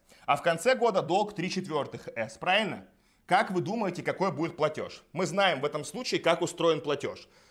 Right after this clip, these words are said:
Выплачиваются только что начисленные проценты, S умножить на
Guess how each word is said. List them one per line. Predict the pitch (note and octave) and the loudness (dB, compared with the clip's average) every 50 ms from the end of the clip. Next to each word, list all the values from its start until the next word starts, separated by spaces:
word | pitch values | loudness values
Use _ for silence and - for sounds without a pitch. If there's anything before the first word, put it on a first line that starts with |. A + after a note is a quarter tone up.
| _ _ - | _ _ -4
Выплачиваются | - C#3 G3 G3+ F#3+ G3+ G#3+ G3+ F#3+ - - - D3+ C3 B2 A#2+ A#2+ - D3+ | 2 4 4 6 6 6 6 6 6 4 4 0 0 0 0 0 0 -2 -2
только | D3+ - - G3+ G#3 F#3+ D3+ - D3+ | -2 -2 2 4 4 4 4 2 -4
что | C#3 - - D3 | -4 -4 -4 0
начисленные | C#3+ D3 C#3+ - - F#3+ F3+ - C#3 C3 B2 B2 B2 | 0 0 0 0 -2 -4 -4 -2 -4 -4 -4 -4 -4
проценты, | - C3 C#3 C#3 - - G#3+ C4 C#4 C4 - F#2+ - - - _ _ _ _ _ _ _ _ | 0 0 0 0 2 2 2 2 2 0 -4 -8 -8 -10 -18 _ _ _ _ _ _ _ _
S | - E3 F#3 F#3 F#3+ F#3+ - | 2 4 4 4 4 2 0
умножить | E3 D#3+ D#3+ D#3+ D3+ C#3 D3 C#3+ | -2 0 0 0 0 -2 -4 -2
на | C#3+ D3 D3 - - - | 2 2 2 2 2 -2